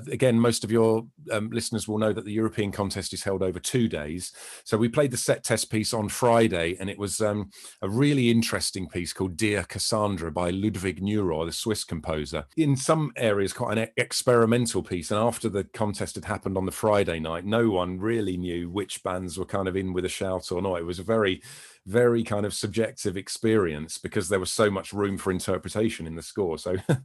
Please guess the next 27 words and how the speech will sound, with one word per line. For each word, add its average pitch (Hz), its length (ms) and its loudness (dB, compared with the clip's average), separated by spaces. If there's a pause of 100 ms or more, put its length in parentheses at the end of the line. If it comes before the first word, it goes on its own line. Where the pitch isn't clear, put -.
<laughs> - 360 -20
we, 123 240 4
we 127 120 2
didn't 135 380 0
really 117 460 2
have 110 320 0
any 123 260 2
idea 95 600 2 (360)
how 98 200 2
we'd 92 180 0
done 92 180 0
on 90 120 -4
the 87 60 -6
Friday 92 420 -2
at - 160 -6
all. 92 180 2
As 120 160 2
it - 140 -6 (120)
turns 104 300 2
out, 87 320 2
we, 98 180 -2 (220)
we 107 160 -2
were 98 140 0
in 90 80 0
fourth 101 420 0
position. 95 480 -2
So 90 300 -2